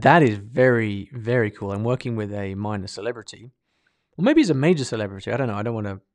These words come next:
<laughs> I don't wanna diminish him. I'll, I'll, uh,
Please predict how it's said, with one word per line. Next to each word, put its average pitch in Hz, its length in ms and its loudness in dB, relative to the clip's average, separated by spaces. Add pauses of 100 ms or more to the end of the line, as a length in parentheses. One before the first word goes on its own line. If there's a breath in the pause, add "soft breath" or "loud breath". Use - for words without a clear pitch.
(160)
<laughs> - 300 -12
I 175 160 -2
don't 185 100 -4
wanna 107 200 -4 (440 soft breath)
diminish 117 320 -2
him. 151 340 -6 (160)
I'll, 120 340 2
I'll, 123 220 0
uh, 113 260 0